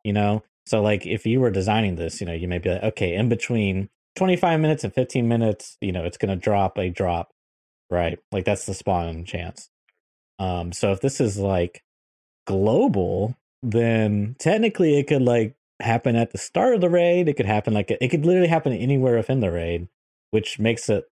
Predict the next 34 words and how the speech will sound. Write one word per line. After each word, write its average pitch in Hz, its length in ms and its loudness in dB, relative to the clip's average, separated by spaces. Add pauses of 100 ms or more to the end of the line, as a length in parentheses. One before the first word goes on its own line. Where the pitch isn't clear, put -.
(160)
a 104 40 -2
lot 117 280 0
less, 107 560 0 (520)
you 110 80 2
know, 90 160 -4
cheesable, 147 720 2
'cause 110 220 0
I 117 120 4
don't, 151 240 0
I 120 100 0
don't 147 160 0
think 151 180 -4
you 139 80 -2
would 101 160 0
want 104 560 -4 (500)
it - 180 -2
to 104 120 0
have, 92 520 0 (600)
as 92 100 -2
I 92 40 0
was 85 80 -2
describing, 90 460 -2
a 90 60 -2
set - 340 -2 (540)
parameter 95 400 0
of 85 120 -6
timers, 90 560 -2
'cause 90 200 -4
once 107 380 -2
that, 98 360 0 (720)
once 175 220 0
you 165 60 2
start 131 380 -2
to, 101 260 -2